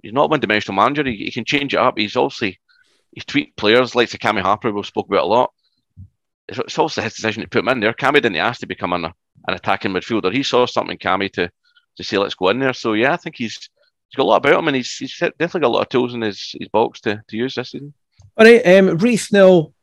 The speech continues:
Speaker 2: Cali two. Penalty from, uh, the big man, and then Billy with a Billy, Billy finish right at the death from a Dan cross on the counter-attack. And, um, we, we, we were both at this game, weren't we?
Speaker 1: <laughs> We had, we had a great day out that day, yeah.
Speaker 2: <laughs> We did, we did have a good day.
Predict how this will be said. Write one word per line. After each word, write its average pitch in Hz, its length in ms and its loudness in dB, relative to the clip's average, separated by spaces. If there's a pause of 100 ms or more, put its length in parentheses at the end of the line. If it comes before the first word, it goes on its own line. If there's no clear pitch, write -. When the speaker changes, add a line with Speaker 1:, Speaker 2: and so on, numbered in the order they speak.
(160)
Speaker 2:
Cali 170 320 4
two. 220 460 2 (460)
Penalty 190 340 2
from, 160 320 -2
uh, 156 140 0
the 147 100 -4
big 160 200 -4
man, 165 260 -2
and 151 80 -2
then 147 160 -2
Billy 165 260 0
with 147 100 -2
a 131 40 -2
Billy, 160 300 -2
Billy 160 340 -2
finish 147 400 -6
right 170 160 0
at 139 80 -8
the 139 80 -8
death 151 460 -4 (480)
from 135 100 -4
a 131 80 2
Dan 139 560 4
cross 156 380 2
on 127 80 -2
the 127 80 -4
counter-attack. 139 720 0
And, 123 240 -4 (480)
um, 127 340 0 (260)
we, 208 100 2
we, 226 380 2
we 226 60 2
were 220 140 6
both 226 240 -2
at - 60 -6
this - 100 -8
game, 120 180 -2
weren't 120 140 -2
we? 190 120 -6 (400)
Speaker 1:
<laughs> - 120 -8
We 113 80 0 (140)
had, - 140 -8
we 120 60 2
had 113 80 0
a 107 60 0
great 107 200 0
day 113 120 0
out 92 60 0
that 104 180 -2
day, 95 160 0
yeah. 277 220 8
Speaker 2:
<laughs> 285 120 10
We 277 80 10
did, 285 180 4 (280)
we 247 100 6
did 247 260 8
have 247 120 6
a 233 80 6
good 208 180 0
day. 208 300 2